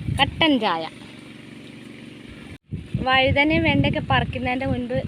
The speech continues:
ഞങ്ങളുടെ പച്ചക്കറി തോട്ടത്തിൽ ഒരാൾ കൂട് കൂട്ടിയിട്ടുണ്ട്, അത് കാണിച്ചു തരാം. ഇതാ കണ്ടോ, തുന്നൽക്കാരൻ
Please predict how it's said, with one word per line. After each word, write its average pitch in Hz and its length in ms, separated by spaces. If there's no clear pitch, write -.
ഞങ്ങളുടെ 233 380
പച്ചക്കറി 233 440
തോട്ടത്തിൽ 247 320
ഒരാൾ 226 180
കൂട് 262 300
കൂട്ടിയിട്ടുണ്ട്, 175 440
അത് 214 140
കാണിച്ചു - 240
തരാം. - 160
ഇതാ 208 200
കണ്ടോ, 202 240
തുന്നൽക്കാരൻ 247 680